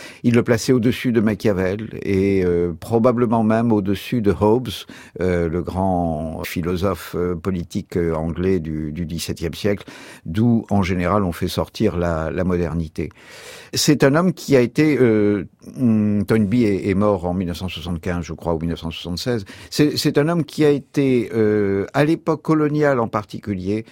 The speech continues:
euh, très connu, très apprécié, euh, très approfondi, même s'il n'a pas été, à mon avis, aussi approfondi que j'ai essayé de le,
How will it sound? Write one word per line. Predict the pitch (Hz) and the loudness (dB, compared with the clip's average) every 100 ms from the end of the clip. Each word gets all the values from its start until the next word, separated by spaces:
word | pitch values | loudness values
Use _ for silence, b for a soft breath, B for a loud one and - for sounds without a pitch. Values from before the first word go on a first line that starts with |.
| B B - | B B -2
euh, | 110 104 98 98 | 0 2 0 -2
très | - 127 | -2 -2
connu, | 127 147 151 170 | 2 2 2 0
très | - - 117 | -2 -4 -4
apprécié, | 120 - 135 123 - 156 156 147 131 | -4 -4 -6 -4 -4 0 2 2 2
euh, | 104 107 101 98 98 98 92 | 2 2 2 0 0 0 -2
très | - 123 113 | -4 -4 -2
approfondi, | 127 - 143 139 156 147 123 139 147 | -4 -2 -2 -2 -2 -2 -2 -2 0
même | 127 120 | 2 0
s'il | 104 - 123 110 107 | -2 -4 -2 0 0
n'a | 101 104 | 0 -2
pas | 123 123 | -2 0
été, | 110 - 135 | -2 0 0
à | 104 | 2
mon | 117 113 | 2 2
avis, | 113 107 131 | 2 0 0
aussi | 110 98 104 | -2 0 -2
approfondi | 95 90 101 98 110 | -2 -8 -6 -6 -4
que | 95 | -4
j'ai | 87 90 | -4 -6
essayé | 85 92 101 | -6 -4 -4
de | 92 | -4
le, | 85 80 78 | -4 -4 -4